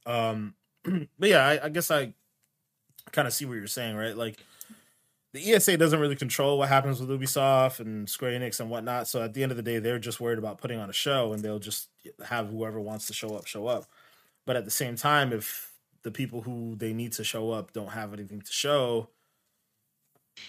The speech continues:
then, you know, maybe is it even worth it for the E S A? I mean, there are a lot of different exhibitors that show up at E three, so,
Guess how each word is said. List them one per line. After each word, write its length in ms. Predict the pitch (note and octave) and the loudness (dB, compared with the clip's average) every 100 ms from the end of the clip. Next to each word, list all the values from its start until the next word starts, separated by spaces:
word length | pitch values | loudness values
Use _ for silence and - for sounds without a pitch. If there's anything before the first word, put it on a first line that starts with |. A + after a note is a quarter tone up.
| - _ - - | -20 _ -20 -12
then, 260 | G#2 G#2+ A2 - | -6 -4 -6 -8
you 120 | A2+ | -10
know, 100 | F#2+ F#2 - - _ | -10 -12 -18 -20 _
maybe 300 | G2+ A2+ A#2 | -12 -10 -8
is 220 | A2 B2 A2+ | -6 -6 -4
it 100 | A2 | -4
even 180 | G#2+ | -6
worth 200 | G#2 A#2+ | -6 -6
it 80 | C#3+ | -6
for 100 | - | -8
the 120 | B2+ C3+ | -10 -6
E 40 | C#3 | -6
S 160 | C3+ | -2
A? 240 | D3 C#3+ B2+ | -2 -2 -2
I 60 | |
mean, 220 | A#2 G#2 G#2 _ - - _ _ | -4 -8 -10 _ -20 -20 _ _
there 180 | D3+ E3 | 6 8
are 120 | B2+ | 8
a 60 | A2+ | 6
lot 500 | A#2 B2 C3+ C3+ C3 | 4 8 10 10 8
of 80 | |
different 300 | A#2+ B2+ C3 | 4 -2 -4
exhibitors 540 | A#2 G#2+ B2 A2+ A2 G#2+ | -8 -6 -6 -4 -4 -6
that 140 | G#2+ | -4
show 200 | - A#2 | -2 -2
up 140 | A2 G#2 | -4 -6
at 120 | G#2 | -8
E 100 | G2 | -10
three, 420 | - G#2+ A2+ A2 - | -10 -8 -6 -8 -10
so, 580 | - G#2 G#2 G2+ F#2+ | -8 -6 -6 -8 -12